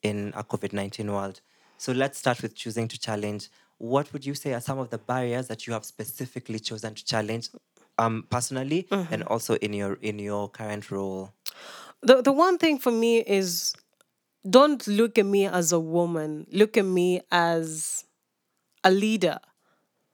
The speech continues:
Speaker 2: I just happen to be a woman, but I am able to make some decisions, you know, I am able to lead.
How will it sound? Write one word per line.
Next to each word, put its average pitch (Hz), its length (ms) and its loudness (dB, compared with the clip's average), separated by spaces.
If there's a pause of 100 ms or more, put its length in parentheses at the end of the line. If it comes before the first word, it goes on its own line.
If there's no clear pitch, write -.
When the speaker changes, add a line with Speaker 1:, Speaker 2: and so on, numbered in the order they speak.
(300)
Speaker 2:
I 208 80 12
just 262 220 4
happen 240 380 4
to 190 120 -2
be 175 160 0
a 170 60 4
woman, 180 800 2
but 185 640 4
I 185 160 4
am 185 240 4
able 190 400 2
to - 240 -4
make 180 280 0
some 165 260 0
decisions, 170 960 -2
you 180 220 0
know, 226 220 0
I 180 120 -2
am 170 180 -2
able 185 300 0
to 165 200 -4
lead. 175 560 -2